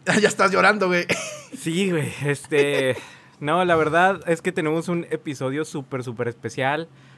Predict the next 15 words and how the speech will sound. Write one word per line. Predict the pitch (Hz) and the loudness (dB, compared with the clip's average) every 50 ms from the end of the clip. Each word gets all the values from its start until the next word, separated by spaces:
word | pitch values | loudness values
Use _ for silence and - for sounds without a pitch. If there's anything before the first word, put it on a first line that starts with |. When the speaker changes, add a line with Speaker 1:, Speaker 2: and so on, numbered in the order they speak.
| - - | -10 -6
Speaker 2:
Agárrense, | 117 117 104 117 123 131 160 151 160 160 - - 175 185 196 202 - - | -4 -4 0 2 2 2 2 2 -2 -4 -4 -6 -6 -6 -6 -8 -10 -8
este, | 131 117 120 117 - - - 113 110 110 107 104 | -6 -6 -6 -6 -8 -12 -10 -6 -6 -4 -4 -4
agarren | 104 104 101 104 117 123 135 147 | -4 -4 -4 -4 -4 -4 -4 -6
su | 135 151 135 120 | -8 -8 -8 -6
cobijita | - 131 110 107 110 135 123 - - 139 139 | -6 -6 -6 -6 -8 -10 -8 -4 -2 -2 0
de | 131 123 117 110 | 0 0 0 -2
seguridad, | - 117 101 107 110 110 113 123 143 160 180 185 - _ - | -4 -6 -6 -4 -2 -2 0 0 0 0 -2 -4 -8 _ -12
eh, | - 123 117 113 110 110 | -6 -4 -2 -2 0 0
o | |
su | 123 | 0
Speaker 1:
Agárrense | 143 165 170 170 175 170 170 123 - 202 196 | 2 2 2 2 0 -2 -4 -4 0 2 4
de | 185 185 180 175 160 143 | 6 6 6 4 4 2
las | 127 135 | 2 0
Speaker 2:
peluche. | 160 165 131 | 0 0 0
Speaker 1:
manos. | 165 180 180 190 180 170 - - - - | -2 -2 -2 -4 -8 -12 -16 -20 -20 -20